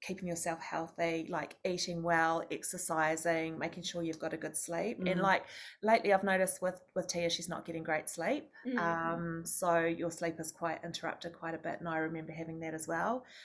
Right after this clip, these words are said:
Speaker 1: Um, and also your joints are starting
Speaker 2: Mm.
Speaker 1: to, you know?
Speaker 2: Yeah, every now and then, particularly, and that's a cycle for me. If I don't get good sleep, I have sore joints.
Speaker 3: Mm.
Speaker 1: Yeah.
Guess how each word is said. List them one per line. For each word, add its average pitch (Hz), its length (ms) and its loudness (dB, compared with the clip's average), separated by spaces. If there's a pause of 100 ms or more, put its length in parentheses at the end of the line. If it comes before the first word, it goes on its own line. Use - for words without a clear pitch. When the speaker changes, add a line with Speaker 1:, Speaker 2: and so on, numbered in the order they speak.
(200)
Speaker 1:
Um, 180 340 4
and 175 160 0
also 208 320 -2
your 170 180 2
joints 170 480 -2
are 185 40 -8
starting 165 420 -2
Speaker 2:
Mm. 196 140 2
Speaker 1:
to, 170 300 4 (760)
you 180 80 -6
know? 190 260 0
Speaker 2:
Yeah, 294 200 10
every 262 220 10
now 185 180 10
and 185 120 8
then, 185 160 8
particularly, 254 580 10
and 226 120 12
that's 220 200 12
a 220 60 2
cycle 214 380 10
for 185 140 -4
me. 170 100 2
If 175 200 4
I 214 60 12
don't 214 180 10
get 196 160 4
good 175 140 2
sleep, 165 260 2
I 165 100 6
have 160 140 0
sore 160 200 -2
joints. 151 520 0
Speaker 3:
Mm. 254 100 -4
Speaker 1:
Yeah. 180 240 6